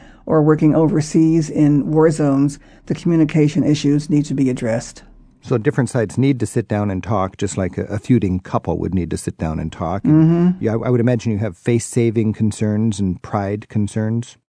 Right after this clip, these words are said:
Speaker 1: Yes, and people whose communities have murdered each other brutally.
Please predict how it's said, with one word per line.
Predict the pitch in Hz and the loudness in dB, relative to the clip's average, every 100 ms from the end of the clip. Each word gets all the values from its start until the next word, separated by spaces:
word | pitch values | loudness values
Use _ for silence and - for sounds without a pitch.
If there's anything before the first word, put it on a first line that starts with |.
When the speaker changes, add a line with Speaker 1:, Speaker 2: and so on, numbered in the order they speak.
| _ - | _ -2
Speaker 1:
Yes, | 196 - - - | 2 2 2 0
and | 175 165 | 0 0
people | - 185 185 170 170 | 0 0 2 2 2
whose | 180 165 175 151 - - - | 0 0 0 -2 -8 -18 -8
communities | - 180 180 190 180 175 175 | 0 2 4 4 4 2 0
have | 160 156 165 160 | 0 0 0 0
murdered | 165 185 208 190 | 2 4 4 2
each | 180 156 | -2 0
other | 165 170 170 | 2 2 0
brutally. | 170 196 220 196 90 131 | 0 2 2 0 -2 -4